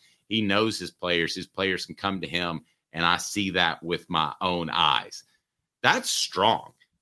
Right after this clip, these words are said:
So when we talk about the culture and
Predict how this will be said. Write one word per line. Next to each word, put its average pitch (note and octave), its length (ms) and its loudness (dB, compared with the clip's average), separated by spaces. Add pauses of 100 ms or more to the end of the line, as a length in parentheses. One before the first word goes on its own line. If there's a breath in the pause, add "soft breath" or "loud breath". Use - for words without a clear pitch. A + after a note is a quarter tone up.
So B2 600 6 (320)
when A2+ 160 -4
we E3+ 140 2
talk F3 320 4
about G#2 580 2
the E2 100 -6
culture A#2 800 2 (380 soft breath)
and F#2+ 480 0